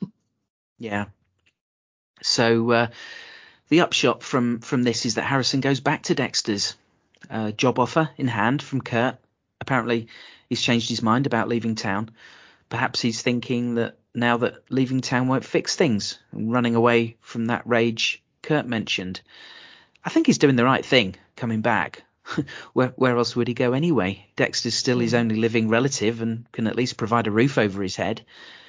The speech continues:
Speaker 2: He's obviously got a lot on his mind, perhaps like most boys his age. It's been so long, I can't remember <laughs> being a teenager. <laughs> The atmosphere is a little off, though,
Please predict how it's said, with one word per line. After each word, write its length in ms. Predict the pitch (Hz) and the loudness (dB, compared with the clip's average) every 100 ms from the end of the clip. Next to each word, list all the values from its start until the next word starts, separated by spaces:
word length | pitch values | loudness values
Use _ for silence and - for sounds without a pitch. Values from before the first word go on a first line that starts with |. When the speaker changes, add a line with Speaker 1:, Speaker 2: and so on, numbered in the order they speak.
| - _ _ _ _ _ | -20 _ _ _ _ _
Speaker 2:
He's 180 | 226 175 | 2 4
obviously 320 | 131 - 123 | 2 0 0
got 140 | 120 | 2
a 40 | 113 | 0
lot 220 | 113 107 | -2 -2
on 60 | 113 | -4
his 160 | 107 | -2
mind, 400 | 110 101 147 185 - | 0 2 2 -2 -4
perhaps 400 | 113 123 - - | -4 -4 -6 -2
like 440 | 107 98 - - _ - | 0 -2 -6 -20 _ -6
most 280 | 113 113 | -4 -2
boys 320 | - 107 110 - | -2 -2 -2 -4
his 200 | 117 107 | -4 -2
age. 360 | 104 156 - - _ _ _ _ _ _ _ _ _ _ | 0 -2 -6 -14 _ _ _ _ _ _ _ _ _ _
It's 60 | _ | _
been 180 | - 87 | -6 -4
so 140 | 82 | -4
long, 220 | 85 101 | -4 -2
I 60 | 101 | -4
can't 240 | - 110 | -2 -2
remember 360 | 101 107 101 104 - - - - | 0 0 0 -4 -10 0 2 4
<laughs> 400 | - 226 - - | 2 2 -4 -6
being 140 | 120 | -4
a 20 | |
teenager. 500 | 113 127 117 113 117 117 - 185 - - 160 | 2 4 6 4 2 -2 -6 -14 -14 -8 -2
<laughs> 800 | - - - - 214 165 - - | -2 -2 -6 -10 -8 -8 -14 -8
The 140 | - - | 0 0
atmosphere 720 | - 165 - - 170 165 165 _ - | 0 -2 -2 0 2 2 0 _ -2
is 180 | 165 | 2
a 60 | 160 | 4
little 280 | 160 160 147 | 2 2 0
off, 200 | 123 - | 0 0
though, 220 | 101 98 | 0 0